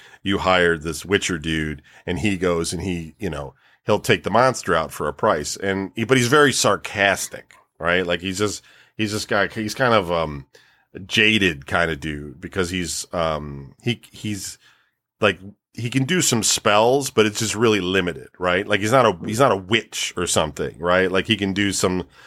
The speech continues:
maybe something that disorients you a little bit or something. But for the most part, he just fights with his sword, but he has all of these, um, characters around him, you know what I mean, that are kind of progressing, and it's based on books. So it's like, it, it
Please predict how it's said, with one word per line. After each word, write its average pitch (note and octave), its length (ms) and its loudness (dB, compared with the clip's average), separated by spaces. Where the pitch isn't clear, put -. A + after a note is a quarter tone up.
maybe G2 260 0
something G2 260 0
that F2 160 0
disorients F2+ 760 2
you D#2+ 160 -4
a - 0 -
little D2+ 240 -6
bit C#2+ 180 -6
or C#2+ 80 -10
something. C#2+ 380 -4
But F2 100 -6
for A#2 120 2
the A2+ 80 4
most C3 240 4
part, F#2 200 6
he F2 80 0
just F2 200 -4
fights E2+ 260 -2
with E2 120 -10
his C#2+ 140 -10
sword, G2+ 460 4
but G#2+ 80 -4
he G#2+ 80 -2
has B2 280 2
all G#2+ 240 4
of F#2 120 -4
these, E2+ 440 -10
um, D2 760 -8
characters B2+ 640 2
around G#2 580 2
him, D2 420 -6
you G2 100 -2
know G2 80 2
what F#2+ 120 2
I F#2 80 0
mean, F#2+ 220 -2
that F#2+ 120 0
are F#2 80 -4
kind G2+ 260 2
of F2 100 -4
progressing, F#2+ 680 0
and G2+ 80 0
it's G#2 120 -2
based A#3 300 2
on G2 200 4
books. - 600 0
So G2+ 280 2
it's G2+ 140 -2
like, F#2+ 180 2
it, G2+ 120 0
it - 80 -6